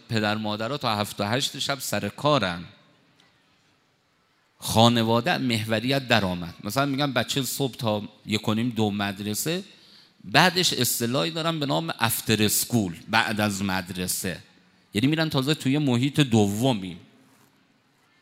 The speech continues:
یعنی خونه فقط می‌شه خوابگاه، نه پرورشگاه، نه تربیتگاه، نه خانواده.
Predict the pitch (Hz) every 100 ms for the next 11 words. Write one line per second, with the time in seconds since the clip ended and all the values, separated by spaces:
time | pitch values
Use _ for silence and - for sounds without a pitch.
0 | _ _ - 120 180 - - 135 180 -
1 | 151 175 - - 196 - - - 117 110
2 | 98 - 156 104 90 - - _ _ _
3 | _ _ _ _ _ _ _ _ _ _
4 | _ _ _ _ _ _ - 143 - -
5 | 101 95 95 92 90 - 92 87 87 -
6 | 113 131 - - 101 95 95 92 - -
7 | 92 87 98 _ _ _ _ _ _ -
8 | 98 117 175 - 127 - 123 117 113 110
9 | 104 101 95 98 87